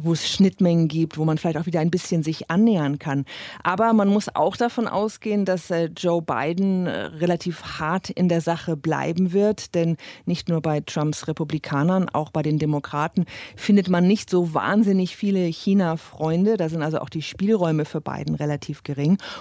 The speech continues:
Und er hat ja auch bereits angekündigt, dass es bei den hohen Zöllen auf bestimmte chinesische Produkte bleiben wird. Also da wird es jetzt nicht eine komplette Entspannung geben, aber vielleicht werden sich die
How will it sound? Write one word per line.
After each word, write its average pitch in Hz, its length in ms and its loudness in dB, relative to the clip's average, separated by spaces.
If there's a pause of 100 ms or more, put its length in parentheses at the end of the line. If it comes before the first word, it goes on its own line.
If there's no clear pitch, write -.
Und 156 120 4
er 156 140 0
hat 175 180 -2
ja 220 120 4
auch 190 100 -2
bereits 185 340 0
angekündigt, 190 720 0 (260)
dass 165 160 0
es 160 120 -6
bei 156 140 2
den 156 240 2
hohen 165 300 2
Zöllen 185 520 2
auf - 180 -6
bestimmte 180 440 -2
chinesische 165 680 -2
Produkte 160 560 -2
bleiben 185 480 4
wird. - 320 -10
Also 160 220 0 (400)
da 151 400 0
wird 180 140 0
es 185 80 -4
jetzt 175 180 -4
nicht 196 200 0
eine 170 120 2
komplette 160 480 -2
Entspannung 165 720 2
geben, 226 340 4 (300)
aber 175 220 0
vielleicht 170 500 -2 (240)
werden 165 300 0
sich 156 120 -8
die 170 200 -6